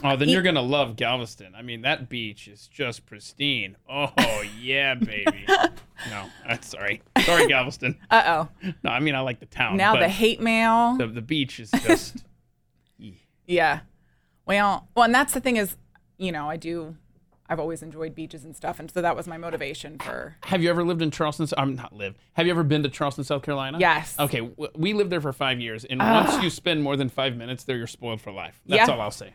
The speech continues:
Speaker 2: Yeah.
Speaker 1: Yeah.
Speaker 2: Oh, yeah. I mean, I, I, I love it. When I was listening to your grandmother, and she's, like, talking about Savannah, and I'm just like,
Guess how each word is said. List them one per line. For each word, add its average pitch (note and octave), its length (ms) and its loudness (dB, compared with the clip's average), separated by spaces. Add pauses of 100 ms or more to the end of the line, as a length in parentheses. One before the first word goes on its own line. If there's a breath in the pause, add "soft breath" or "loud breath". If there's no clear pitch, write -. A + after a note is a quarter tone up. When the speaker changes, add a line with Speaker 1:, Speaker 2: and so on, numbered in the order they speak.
(140)
Speaker 2:
Yeah. G#3+ 340 2
Speaker 1:
Yeah. E2 140 -14 (180)
Speaker 2:
Oh, A#3+ 100 8
yeah. G3 360 2 (200)
I F#3+ 60 2
mean, G3+ 100 2
I, G#3 460 4
I, F#3+ 340 4 (380)
I F3+ 120 6
love E3 240 2
it. C#3+ 220 0
When F#3 140 0
I F#3 80 2
was F3+ 300 -4 (260)
listening F3+ 420 -6
to - 100 -12
your F3+ 340 -4
grandmother, E3+ 480 0
and D3+ 140 -10
she's, E3 160 -16
like, D#3+ 120 -14
talking E3 280 -2
about E3+ 220 2
Savannah, F#3 540 4
and D#3 100 -2
I'm D#3+ 100 -6
just E3+ 200 -14
like, D#3 300 0